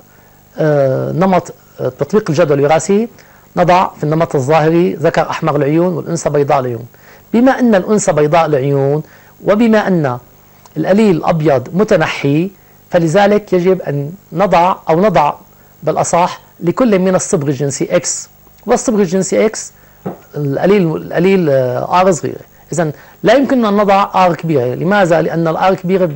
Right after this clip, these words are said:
بفرض المسألة هو قليل راجح، فإذا وضعنا آر كبيرة لإحدى ال-، ال-، آه، الصبغيين إكس ف-،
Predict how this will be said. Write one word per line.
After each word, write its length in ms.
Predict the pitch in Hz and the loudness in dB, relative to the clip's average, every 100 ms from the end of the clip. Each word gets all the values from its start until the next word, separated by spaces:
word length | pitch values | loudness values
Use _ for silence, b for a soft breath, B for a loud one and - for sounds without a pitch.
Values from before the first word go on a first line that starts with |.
| 135 | -4
بفرض 420 | 165 208 240 175 | -2 2 2 2
المسألة 500 | 170 175 180 170 180 B B B B - | 0 0 0 0 0 B B B B 0
هو 60 | |
قليل 320 | 170 175 214 233 | 2 4 4 4
راجح، 460 | 254 165 165 - - _ b b b - | 4 2 0 -4 -16 _ b b b -2
فإذا 240 | 196 185 | 0 2
وضعنا 500 | 170 175 220 208 220 | 2 2 2 2 0
آر 80 | 226 | 0
كبيرة 260 | 185 214 | 0 0
لإحدى 240 | 190 - 202 | 0 0 -2
ال-، 180 | 185 - - | -4 -10 -12
ال-، 440 | 151 143 143 143 - | -8 -6 -4 -4 -4
آه، 920 | 71 139 - - - - - 50 - | -2 -2 -4 -6 -10 -12 -12 -14 -14
الصبغيين 600 | - - 165 185 185 160 | -8 -4 0 0 0 -2
إكس 340 | 151 160 - - | -4 -6 -6 -4
ف-، 340 | 135 131 131 | -2 -2 -4